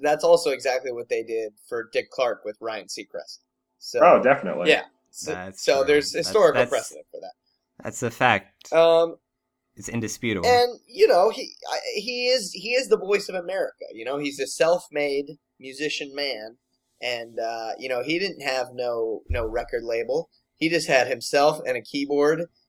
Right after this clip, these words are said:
Speaker 1: and a microphone and some sort of studio somewhere that somebody left unlocked, and he just kinda slipped in and
Speaker 2: Yeah,
Speaker 1: recorded
Speaker 2: man.
Speaker 1: his thing.
Speaker 2: He's super indie, like, and Prince,
Speaker 3: He is more
Speaker 2: how,
Speaker 3: indie
Speaker 2: what could you
Speaker 3: than
Speaker 2: get,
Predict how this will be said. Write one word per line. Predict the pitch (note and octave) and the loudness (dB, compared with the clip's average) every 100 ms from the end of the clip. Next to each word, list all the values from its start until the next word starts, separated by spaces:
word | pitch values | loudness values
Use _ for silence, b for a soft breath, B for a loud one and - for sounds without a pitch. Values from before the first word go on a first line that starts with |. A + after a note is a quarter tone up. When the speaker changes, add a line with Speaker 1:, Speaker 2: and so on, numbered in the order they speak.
| _ - | _ -8
Speaker 1:
and | A#2+ | -6
a | |
microphone | A#2 C3+ C#3 C#3+ D#3 D3+ D3+ - | 0 0 0 0 2 2 0 -4
and | A#2+ A2+ | -10 -6
some | C#3 C3 | -6 -4
sort | - C3+ | -2 -2
of | - | -2
studio | - D#3 B2 A2+ | -4 -4 -2 -2
somewhere | - A#2+ A#2+ A#2 | -4 -6 -4 -4
that | A2+ G#2 | -2 -6
somebody | - A#2+ A#2+ A#2+ A#2 | -2 -4 -2 -6 -6
left | A#2 A#2+ - | -6 -4 -4
unlocked, | A#2+ A#2+ A#2+ C#3 - | -4 -2 0 -2 -4
and | A2+ G#2+ | -10 -10
he | A#2 | -16
just | A2 A2 - | -14 -14 -10
kinda | A2 | -10
slipped | G#2+ - G2 | -6 -6 -2
in | B2 A2+ | -2 -2
and | G#2 G#2 | -4 -2
Speaker 2:
Yeah, | - | 0
Speaker 1:
recorded | F#2+ | 0
Speaker 2:
man. | F2 | 0
Speaker 1:
his | - - | -6 -4
thing. | A#3+ - _ | -4 -4 _
Speaker 2:
He's | G3+ A3+ | -8 -6
super | - - - A#3+ B3+ B2 | -8 -8 0 0 4 4
indie, | C#3+ D#3+ E3+ G2+ F#2+ E2+ - - | 6 4 4 2 0 -2 -4 6
like, | A2+ A#2 A2+ - - - | 10 10 8 4 -4 4
and | B2+ A#2 A2+ | 6 8 4
Prince, | - E3+ F#3+ | 4 6 8
Speaker 3:
He | B2+ | 8
is | B2+ A#2+ | 6 6
more | A2+ G#2+ | 4 6
Speaker 2:
how, | |
Speaker 3:
indie | G2+ | 6
Speaker 2:
what | D3 A3+ A3+ | 10 10 10
could | G3+ F3+ | 4 4
you | |
Speaker 3:
than | D#3 | 10
Speaker 2:
get, | E3 | 10